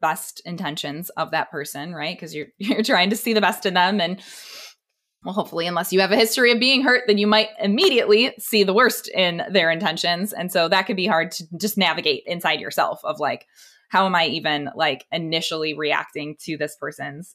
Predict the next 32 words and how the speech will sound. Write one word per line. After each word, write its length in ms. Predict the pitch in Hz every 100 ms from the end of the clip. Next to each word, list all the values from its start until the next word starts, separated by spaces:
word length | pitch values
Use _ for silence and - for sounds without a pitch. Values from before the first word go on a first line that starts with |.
| -
intentionality 680 | 320 262 196 160 151 156 -
of 160 | 160
their 140 | 160 151
behavior? 440 | 151 160 151 156
Do 100 | 156
I 180 | 156 147 156
immediately 520 | 170 170 185 175 170
assume 380 | 175 165 156 -
the 120 | - 156
worst 280 | 147 147 -
or 140 | 156
the 80 | 151
best?" 300 | 143 156 - _ - - _
And 140 | - 185
that 180 | 160 -
just 260 | 196 -
takes 240 | - - -
time 440 | - 151 151 170 - -
to 100 | 165 -
build 220 | 151 156
up 180 | 151 -
and 140 | 151 147
understand 580 | 151 151 151 - 147 -
if 240 | - 165 -
this 220 | 147 -
is 180 | 165 151
a 80 | 151
person 460 | - 160 - 147 -
that 100 | -
you 160 | 147
can 160 | 143 147
trust. 560 | - - 143 262 -